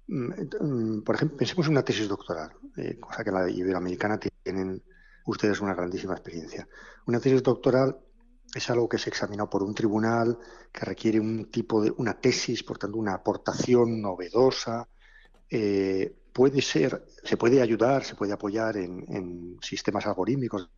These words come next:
de este estilo, pero, eh, un tribunal competente, de personas competentes, será capaz de, de, de determinar si hay, hay alguna, hay alguna innovación, alguna aportación al conjunto del conocimiento de la humanidad o no. Y, por tanto, yo no le tengo especial miedo.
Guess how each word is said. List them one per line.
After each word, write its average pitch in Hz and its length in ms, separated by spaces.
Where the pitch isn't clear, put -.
de 95 60
este - 160
estilo, 180 360
pero, 101 440
eh, 95 500
un 139 260
tribunal 110 640
competente, 98 680
de 90 60
personas 95 320
competentes, 107 640
será - 260
capaz 92 260
de, 95 220
de, - 160
de 90 300
determinar 90 540
si - 160
hay, 87 120
hay 90 160
alguna, 90 340
hay 92 240
alguna 92 320
innovación, 92 540
alguna 92 220
aportación 98 600
al 104 140
conjunto - 460
del 95 80
conocimiento 92 460
de - 20
la 98 60
humanidad 92 400
o 90 80
no. 90 180
Y, 120 80
por 95 160
tanto, 92 280
yo 95 120
no 98 100
le 101 120
tengo 110 420
especial - 400
miedo. 104 320